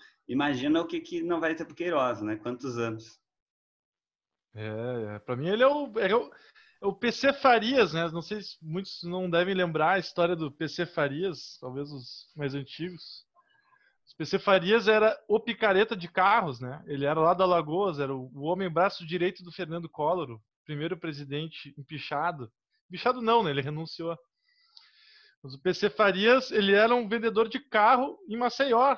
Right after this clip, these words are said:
Speaker 2: né? E ele era o homem que vinha pra lá e pra cá com maleta de dinheiro do Collor, né?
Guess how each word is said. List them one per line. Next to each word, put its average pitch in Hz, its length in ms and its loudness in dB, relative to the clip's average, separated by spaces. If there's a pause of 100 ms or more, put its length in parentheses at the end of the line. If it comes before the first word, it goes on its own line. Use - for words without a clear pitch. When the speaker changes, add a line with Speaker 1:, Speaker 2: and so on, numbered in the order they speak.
(120)
Speaker 2:
né? 151 380 -6
E 165 160 -4
ele 180 160 2
era 240 200 6
o 208 280 0
homem 226 320 4
que 180 200 -8
vinha 202 220 -2
pra 196 180 0
lá 185 140 4
e 214 40 2
pra 202 180 -2
cá 202 200 0
com 202 140 -10
maleta 185 380 0
de 165 120 -14
dinheiro 165 400 -6
do 190 140 -14
Collor, 185 400 0 (240)
né? 120 180 -18